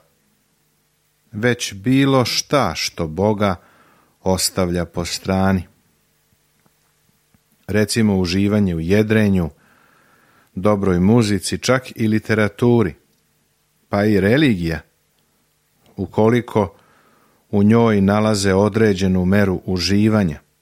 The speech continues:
Ali ovakvi u svom srcu ipak ostaju nezadovoljni. I četvrti način, njihova usta govore ohole reči,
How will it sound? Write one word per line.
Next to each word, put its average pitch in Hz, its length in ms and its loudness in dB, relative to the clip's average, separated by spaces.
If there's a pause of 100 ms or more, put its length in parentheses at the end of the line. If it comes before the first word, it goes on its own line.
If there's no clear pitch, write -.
(1500)
Ali 151 380 -2
ovakvi 104 600 -2
u 87 80 -4
svom 92 380 -2
srcu 123 560 -4 (840)
ipak 160 600 -2 (280)
ostaju 107 760 0 (280)
nezadovoljni. 80 920 -2 (3000)
I 101 100 -10
četvrti 123 560 -2
način, 127 460 0 (1500)
njihova 135 540 2
usta 131 540 0
govore 117 540 2
ohole 107 580 0
reči, 82 580 -4